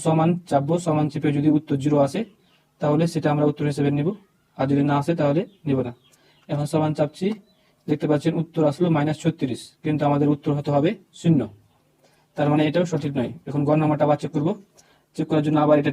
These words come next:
প্রেস করব। প্রথমে কি আছে? এক্স এর মান মাইনাস থ্রি, তাহলে মাইনাস থ্রি সমান প্রেস করলাম।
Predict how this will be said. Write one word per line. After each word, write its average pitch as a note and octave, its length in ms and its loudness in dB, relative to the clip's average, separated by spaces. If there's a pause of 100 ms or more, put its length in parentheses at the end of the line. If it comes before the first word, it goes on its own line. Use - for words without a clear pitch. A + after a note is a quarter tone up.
প্রেস D3+ 220 0
করব। D3+ 140 2 (680)
প্রথমে D#3 280 -2
কি D#3 120 2
আছে? - 140 -2
এক্স D#3 140 -4
এর D#3 100 0
মান D#3 160 0
মাইনাস D3 220 0
থ্রি, E3+ 180 -2
তাহলে C#3+ 260 0
মাইনাস C#3 260 2 (100)
থ্রি D#3 220 2 (500)
সমান D3+ 220 -2
প্রেস D3 200 0
করলাম। D#3+ 220 0